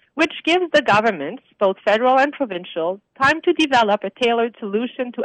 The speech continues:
accommodate these workers. Discussions will take place with the provinces and agricultural organizations to put in place the necessary health measures and the logistic around them. In the interim,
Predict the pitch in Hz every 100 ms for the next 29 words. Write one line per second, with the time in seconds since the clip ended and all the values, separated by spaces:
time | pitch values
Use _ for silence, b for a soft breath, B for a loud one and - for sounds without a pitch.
0 | 190 - 202 190 175 175 196 - 196 220
1 | 175 170 - - - _ _ _ _ _
2 | _ _ b b b 208 208 233 220 -
3 | 208 262 302 247 220 226 202 - - 185
4 | 254 - 285 294 294 226 233 226 208 -
5 | 156 180 - - 240 240 294 285 285 -
6 | 269 240 240 220 170 156 156 151 - 220
7 | 247 262 b b b - 254 359 392 349
8 | 294 294 277 240 226 254 269 269 247 226
9 | - 220 240 269 233 202 165 175 - 214
10 | 220 226 214 254 269 _ 220 233 202 170
11 | 160 120 107 _ _ _ _ _ _ _
12 | _ _ _ _ _ 247 277 311 - 311
13 | 330 254 185 190